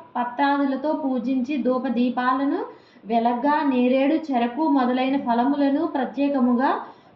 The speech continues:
రకమును కిరువది ఒకటి, ఇరవై ఒకటి ప్రకారము నివేదించి నృత్య గీత వాద్య పురాణ పఠనాదులతో పూజను ముగించి యథాశక్తి వేద విధులైన విప్రులకి దక్షిణ తాంబూలదు ఇచ్చి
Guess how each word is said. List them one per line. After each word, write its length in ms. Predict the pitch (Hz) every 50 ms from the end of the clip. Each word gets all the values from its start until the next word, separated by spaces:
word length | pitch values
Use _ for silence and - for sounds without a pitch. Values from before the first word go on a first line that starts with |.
| _ -
రకమును 760 | - 247 247 247 294 294 294 285 285 285 311 359 403 403 - - -
కిరువది 500 | 277 277 285 285 302 320 302 294 302 311
ఒకటి, 540 | 294 269 - 269 240 269 302 349 427 466 - - - - _ _ _ _ _ _ -
ఇరవై 460 | 226 233 240 262 277 302 320 330 320 311
ఒకటి 320 | 294 294 285 254 240 330
ప్రకారము 560 | - 285 262 247 254 269 277 302 330 311 302
నివేదించి 800 | 285 262 247 233 277 294 320 277 285 269 254 233 269 311 320 294
నృత్య 300 | 254 240 196 - 302 311
గీత 320 | 240 233 262 262 262 277
వాద్య 420 | 294 285 254 240 233 233 226 254 285
పురాణ 520 | 240 240 226 240 254 262 269 285 320 403 403 - - - - - _ _
పఠనాదులతో 960 | 269 254 254 277 294 311 302 302 269 302 277 277 262 254 269 294 311 320 320 277
పూజను 340 | 277 277 - - 311 311 302
ముగించి 500 | 277 247 240 - 269 254 247 240 - 277
యథాశక్తి 720 | 269 247 226 - 226 247 285 - 320 311 320 - - 320 302
వేద 360 | 247 233 226 240 240 277 254
విధులైన 540 | 277 269 269 269 262 262 254 262 262 262 269
విప్రులకి 720 | 254 254 240 196 247 262 277 294 277 269 277 262 285 277
దక్షిణ 380 | 240 240 226 - - 269 277
తాంబూలదు 680 | 294 285 277 247 226 233 240 240 285 285 285 262 247 233
ఇచ్చి 500 | 285 269 202 196 - - 311 381 480 -